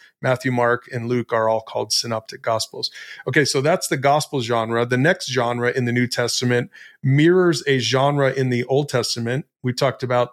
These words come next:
the twelve history books of the Old Testament. Well, there's a history genre in the New Testament as well, but there's only one book in it,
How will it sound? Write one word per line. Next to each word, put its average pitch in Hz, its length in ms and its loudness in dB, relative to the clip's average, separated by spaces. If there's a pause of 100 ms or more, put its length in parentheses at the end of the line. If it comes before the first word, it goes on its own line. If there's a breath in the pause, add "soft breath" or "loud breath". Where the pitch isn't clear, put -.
(140)
the 123 140 -4
twelve 131 400 0
history 147 380 0
books 147 340 -2
of 135 80 -4
the 127 220 0 (400 loud breath)
Old 147 180 0
Testament. 180 520 0 (420 loud breath)
Well, 135 420 2 (160)
there's 135 460 2
a - 40 2
history 196 380 2
genre 156 460 4
in 143 120 0
the 131 80 4
New 170 140 4
Testament 151 460 0
as 127 160 -2
well, 160 320 4
but 143 160 -2
there's 143 120 4
only 160 200 2
one 151 280 2
book 139 240 0
in 120 120 0
it, 117 180 -4